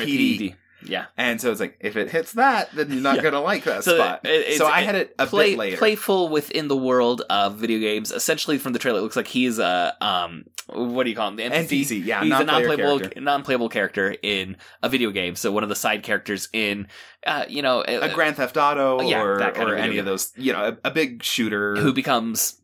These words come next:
Speaker 2: kind of self-aware that he's in a video game and
Speaker 1: Yeah.
Speaker 2: the, it starts to take on a different role.
Speaker 1: Yeah. So that was on my list, um, but not quite that high. Um, I'm gonna get an animated film, and I'm gonna take Trolls World Tour, uh,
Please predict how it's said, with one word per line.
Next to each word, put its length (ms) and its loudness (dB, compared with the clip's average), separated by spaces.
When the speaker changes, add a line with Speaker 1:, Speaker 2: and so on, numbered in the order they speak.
Speaker 2:
kind 140 -4
of 60 -6
self-aware 520 -2
that 160 -2
he's 460 -4
in 200 -2
a 40 -4
video 300 -2
game 360 -8
and 200 -4
Speaker 1:
Yeah. 160 0
Speaker 2:
the, 340 -4
it 220 -4
starts 220 -4
to 40 -10
take 140 -4
on 100 -2
a 40 -12
different 260 -10
role. 220 -8
Speaker 1:
Yeah. 180 -2
So 340 2
that 200 2
was 280 -6
on 220 0
my 160 0
list, 440 -2
um, 380 -2
but 120 2
not 200 0
quite 200 -2
that 180 -4
high. 240 -8
Um, 440 0
I'm 100 -2
gonna 140 2
get 140 2
an 100 0
animated 420 0
film, 300 -2
and 100 -6
I'm 80 -4
gonna 180 -2
take 340 -6
Trolls 520 0
World 340 0
Tour, 460 -4
uh, 480 -2